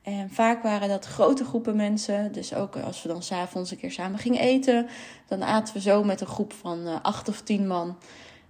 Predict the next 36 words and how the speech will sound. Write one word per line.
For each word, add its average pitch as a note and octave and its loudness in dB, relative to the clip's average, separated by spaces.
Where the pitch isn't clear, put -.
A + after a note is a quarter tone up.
En G3 -6
ook, G#3+ 2
eh, F3+ -2
nou F#3 4
ja, - -2
in F3 2
een G3 6
hockeyteam B3+ 8
natuurlijk G#3+ 4
ben F#3 -2
je F3 -4
in F3+ -4
een, F3 -6
eh, E3+ -4
groot B3+ 6
team, B3 6
grote A3 2
omgeving. B3+ 4
Eh, G#3 -8
die C4+ 10
zag C#4+ 6
ik C4+ 0
vaak. A3 4
En G3 -4
ook G#3 -4
daarnaast, G3 -2
nou G3 2
ja, - -2
hè, A#3 2
ik A#3 -2
gaf - -6
net C4+ -4
aan, F#3+ -2
ik - -6
deed F3 0
wat F3 -6